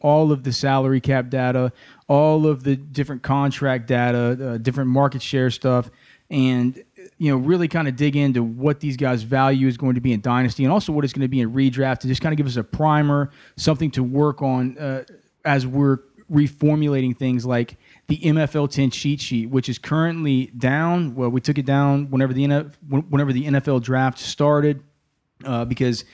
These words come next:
you know, through the N F L draft, there's absolutely no way that we could have been updating that thing through the course of the entire draft and, uh, and have it still be, you know,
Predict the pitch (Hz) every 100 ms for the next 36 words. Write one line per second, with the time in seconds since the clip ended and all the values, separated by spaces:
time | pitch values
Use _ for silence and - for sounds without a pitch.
0 | - - _ 139 135 139 _ _ - 302
1 | 165 160 156 143 147 131 143 131 131 135
2 | 120 139 131 135 135 131 135 127 120 123
3 | 123 123 123 151 151 139 123 123 120 113
4 | 123 110 - 135 131 123 135 127 - 120
5 | 117 110 127 120 113 117 117 113 104 -
6 | 127 113 107 104 104 _ _ _ 113 110
7 | 110 92 123 113 113 123 127 120 - -
8 | 127 117 120 117 110 113 190 _ _ 151
9 | 135 113 110